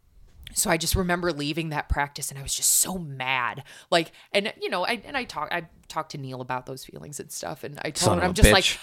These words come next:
Speaker 1: "I did not like that." And, bleh, and just, it was frustrating. Um, and it made me feel like I was the asshole in that scenario because
Speaker 2: Oh, no.
Speaker 1: I wasn't willing to, you know, negotiate.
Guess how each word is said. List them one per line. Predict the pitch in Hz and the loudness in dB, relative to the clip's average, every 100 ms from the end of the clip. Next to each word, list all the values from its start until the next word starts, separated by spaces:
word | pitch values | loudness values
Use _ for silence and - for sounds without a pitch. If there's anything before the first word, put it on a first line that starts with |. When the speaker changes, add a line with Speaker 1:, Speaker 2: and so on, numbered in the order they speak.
| - | -6
Speaker 1:
"I | 202 277 269 - | 2 2 2 -6
did | - 180 | -8 2
not | 247 294 302 - | 6 6 4 -8
like | 202 277 302 - | 2 2 2 -2
that." | - 269 285 - - - | 4 6 6 0 -10 -2
And, | 202 202 190 - _ 185 | -2 -2 -8 -20 _ -14
bleh, | 180 302 330 294 269 226 220 220 220 | 0 6 12 12 12 8 4 -2 -2
and | 233 185 | -2 -2
just, | 220 196 | -4 -2
it | 202 196 | -2 -2
was | 185 - - - | -2 -2 -2 0
frustrating. | 294 220 - 190 165 151 127 165 - - - - | 2 2 2 0 -2 -4 -10 -12 -16 -20 -20 0
Um, | 170 160 151 156 - | 6 6 6 0 -4
and | 196 | -4
it | 165 | -2
made | 196 180 185 | -2 -2 -2
me | |
feel | 170 - 170 175 | -6 -2 -2 2
like | 143 139 - | 0 0 0
I | 156 | 2
was | 185 165 | 2 0
the | 147 135 | -4 -4
asshole | 131 - 120 151 | -4 -4 -4 -6
in | |
that | 151 - | -10 -8
scenario | - 143 131 - 139 | -6 -8 -8 -6 -4
because | 139 147 170 | -2 -2 -2
Speaker 2:
Oh, | 90 | 4
no. | |
Speaker 1:
I | 160 | 4
wasn't | 156 156 151 | 6 0 -2
willing | 143 143 139 139 135 | -6 -4 -4 -4 -6
to, | - 131 131 127 131 - _ _ _ _ - _ _ _ | -4 -2 0 -2 -4 -10 _ _ _ _ -20 _ _ _
you | 160 143 | -4 -2
know, | 127 123 131 | 0 -2 -4
negotiate. | - 165 151 139 - 131 98 113 | 0 6 6 6 2 -4 -6 -10